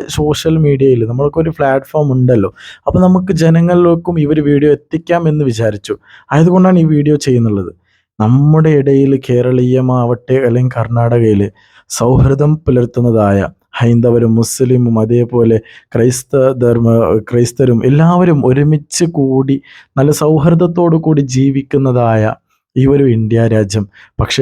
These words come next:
ഇപ്പോഴാണ്, ഈ അടുത്തായിട്ടാണ് ചില വിഷം കലർത്തുന്നതായ ചില ആൾക്കാരൊക്കെ വന്ന് രംഗത്തിറങ്ങിയിട്ടുള്ളത് എന്നുള്ളത് യാഥാർത്ഥ്യമാണ്. മുസ്ലിം മതത്തെ ഇല്ലാണ്ടാക്കാൻ വേണ്ടിയും അതേപോലെ ഹൈന്ദവരെ ഇല്ലാണ്ടാക്കാൻ വേണ്ടിയിട്ടും ഹൈന്ദവരും മുസ്ലിമീങ്ങളും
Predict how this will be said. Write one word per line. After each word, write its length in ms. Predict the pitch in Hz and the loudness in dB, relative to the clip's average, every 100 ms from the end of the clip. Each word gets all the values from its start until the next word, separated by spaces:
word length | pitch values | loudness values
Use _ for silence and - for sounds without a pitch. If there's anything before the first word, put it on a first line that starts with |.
| 123 | 0
ഇപ്പോഴാണ്, 540 | 127 139 151 147 139 | 0 0 2 2 0
ഈ 120 | 113 117 | 0 0
അടുത്തായിട്ടാണ് 640 | 127 131 143 131 127 123 120 | 0 -2 -2 -2 0 -2 -2
ചില 160 | - 143 135 | -2 -2 -2
വിഷം 280 | 135 - 156 | -2 0 0
കലർത്തുന്നതായ 800 | 156 147 139 147 139 135 123 123 - - _ | 2 0 0 -2 0 0 2 0 -2 -12 _
ചില 140 | - 123 | -4 0
ആൾക്കാരൊക്കെ 720 | 113 107 113 117 113 110 113 107 - | 2 0 0 0 0 0 -2 -2 0
വന്ന് 300 | 104 110 117 | 0 2 2
രംഗത്തിറങ്ങിയിട്ടുള്ളത് 1000 | 110 110 117 113 113 110 107 113 110 110 117 | 2 0 -2 -2 0 0 0 0 0 0 0
എന്നുള്ളത് 320 | 117 127 117 120 | 0 2 2 0
യാഥാർത്ഥ്യമാണ്. 640 | 104 104 101 117 101 98 98 - - - - | 0 0 -2 0 2 2 -2 -10 -20 -14 -4
മുസ്ലിം 340 | 113 127 127 | -2 0 2
മതത്തെ 320 | 123 117 113 117 | 2 0 0 0
ഇല്ലാണ്ടാക്കാൻ 720 | 110 117 117 113 107 117 110 | 2 2 2 0 -2 -2 0
വേണ്ടിയും 360 | 107 104 101 98 - 120 | 0 2 0 0 -4 -2
അതേപോലെ 400 | 120 117 127 117 | 0 0 0 0
ഹൈന്ദവരെ 520 | 117 117 123 123 117 113 | 0 0 0 2 0 0
ഇല്ലാണ്ടാക്കാൻ 580 | 110 110 107 101 107 | -2 -2 -4 -6 -8
വേണ്ടിയിട്ടും 400 | 107 101 104 104 - - - - | -8 -10 -12 -16 -18 -20 -20 -6
ഹൈന്ദവരും 540 | 110 113 117 120 120 117 | 0 2 2 2 2 2
മുസ്ലിമീങ്ങളും 640 | - 135 139 135 127 | 0 -2 0 2 0